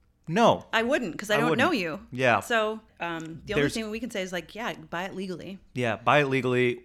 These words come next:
Speaker 1: grow your own.
Speaker 2: Mm-hmm.
Speaker 1: I mean, you know, I grew up in Saint Louis, and I sold and bought, um, really great weed,
Speaker 2: Yeah.
Speaker 1: like, you know, to all my friends in high school. And I had to quit doing it when somebody came to my front door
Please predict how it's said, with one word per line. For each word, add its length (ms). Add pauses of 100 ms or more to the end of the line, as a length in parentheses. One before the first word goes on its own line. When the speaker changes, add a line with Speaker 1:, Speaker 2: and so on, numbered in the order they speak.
Speaker 1:
grow 200
your 180
own. 300
Speaker 2:
Mm-hmm. 240
Speaker 1:
I 20
mean, 240 (100)
you 140
know, 300
I 300 (120)
grew 180
up 80
in 200
Saint 240
Louis, 520
and 480
I 200
sold 540 (440)
and 240
bought, 360 (760)
um, 540 (460)
really 220
great 420
weed, 360 (180)
Speaker 2:
Yeah. 120
Speaker 1:
like, 100 (180)
you 140
know, 140
to 140
all 120
my 120
friends 220
in 80
high 140
school. 320 (200)
And 220
I 60
had 140
to 40
quit 300
doing 220
it 140
when 140
somebody 260
came 360
to 100
my 160
front 320
door 420